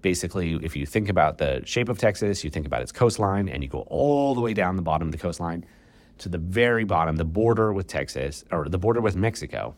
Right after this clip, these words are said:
the border between Texas and Mexico, and you come up just a little bit, like, not even a mile. That is Boca Chica, Texas,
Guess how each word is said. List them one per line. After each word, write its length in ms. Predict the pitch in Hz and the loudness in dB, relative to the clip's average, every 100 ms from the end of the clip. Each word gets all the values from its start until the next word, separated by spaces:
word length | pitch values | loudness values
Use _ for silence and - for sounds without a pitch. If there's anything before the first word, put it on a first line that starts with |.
| - | -10
the 60 | |
border 200 | 80 98 | -4 0
between 260 | 104 95 87 | 0 0 -2
Texas 340 | 92 90 90 | -4 -4 -4
and 60 | 82 | -4
Mexico, 460 | 73 - 67 65 - _ _ _ - - | -6 -8 -8 -8 -10 _ _ _ -8 4
and 100 | 117 | 4
you 60 | |
come 120 | 117 147 | 6 6
up 120 | - | 4
just 280 | 123 - 113 | 0 2 2
a 80 | |
little 280 | 107 107 113 | 2 2 2
bit, 280 | 87 - - | 2 -2 -8
like, 260 | - - - _ _ - - _ | -16 -16 -20 _ _ -20 -20 _
not 180 | 95 117 | 0 2
even 160 | 113 92 | 2 2
a 40 | |
mile. 440 | 87 82 67 53 - _ _ - _ - - - 92 | 2 2 0 -6 -14 _ _ -20 _ -20 -20 -18 -2
That 320 | 92 87 80 | 2 2 0
is 120 | 85 | -4
Boca 240 | 87 78 80 | -2 -2 -4
Chica, 200 | 76 78 | -8 -8
Texas, 480 | - - 50 - | -8 -8 -14 -16